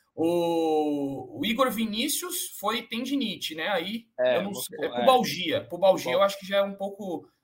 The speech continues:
Speaker 1: Aí cê, acho que pode ser cobrado, né? Com a lesão, é,
Speaker 2: Mais muscular, né?
Speaker 1: muscular. O Caio, pan-, porrada lá na seleção sub-vinte.
Speaker 2: Diego
Speaker 1: Se ferrou
Speaker 2: Costa
Speaker 1: tudo.
Speaker 2: aí. O Diego Costa é um problema. Porque
Speaker 1: Diego
Speaker 2: ele poderia
Speaker 1: Costa tem
Speaker 2: ter
Speaker 1: problema.
Speaker 2: esperado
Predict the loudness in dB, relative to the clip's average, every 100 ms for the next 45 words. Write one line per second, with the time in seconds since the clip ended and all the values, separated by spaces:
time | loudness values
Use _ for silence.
0 | _ 0 0 2 0 -2 -2 -2 0 0
1 | -4 -4 0 4 4 2 -6 -6 -4 -4
2 | -6 -4 -6 -8 _ _ _ _ -2 2
3 | 2 0 -6 -10 -16 -20 _ _ -4 6
4 | 6 6 2 -2 -2 0 6 8 8 6
5 | -2 -4 -6 0 4 4 2 -6 -16 -8
6 | -8 0 6 8 6 0 -6 -14 _ _
7 | _ -10 -4 -4 -4 0 0 4 6 6
8 | 6 2 -2 -4 -6 -6 -8 -10 -12 -12
9 | -10 -8 -8 -8 -12 -16 _ -4 -2 0
10 | 0 4 4 4 2 0 2 -2 -6 -12
11 | -6 -2 0 2 2 4 6 6 4 -2
12 | -2 2 2 0 -6 _ _ _ _ -10
13 | -4 -2 0 2 2 2 -2 0 0 4
14 | 6 6 2 -2